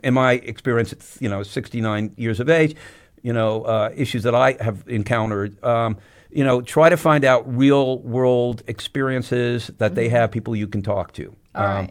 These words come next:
Speaker 1: now, larger companies, you don't have to worry about that because they have built some good homes. The question is,
Speaker 2: Mm-hmm.
Speaker 1: are they building a good home now?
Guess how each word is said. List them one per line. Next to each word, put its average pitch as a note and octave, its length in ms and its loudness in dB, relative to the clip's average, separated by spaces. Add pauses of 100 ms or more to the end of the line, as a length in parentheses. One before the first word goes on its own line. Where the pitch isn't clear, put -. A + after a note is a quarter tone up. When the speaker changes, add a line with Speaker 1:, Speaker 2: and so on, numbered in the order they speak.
(320)
Speaker 1:
now, B2+ 80 2
larger G3+ 320 4
companies, D3+ 520 0
you C3 80 -2
don't B2+ 120 -2
have A#2+ 120 -4
to B2+ 80 -4
worry D#3+ 200 0
about G2 260 -4
that F#2 280 -6
because A2+ 560 -4
they B2+ 180 0
have A2 160 -2
built A#2 200 0
some G#2 180 -4
good G2 180 -2
homes. G#2 300 -6
The A#2 60 -6
question A#2+ 360 -2
is, G#2+ 100 -2
Speaker 2:
Mm-hmm. A2+ 100 -2
Speaker 1:
are - 20 0
they G#2+ 100 0
building G#2+ 280 -2
a G2+ 60 -2
good G2 200 -4
home G2+ 220 -2
now? C3 300 0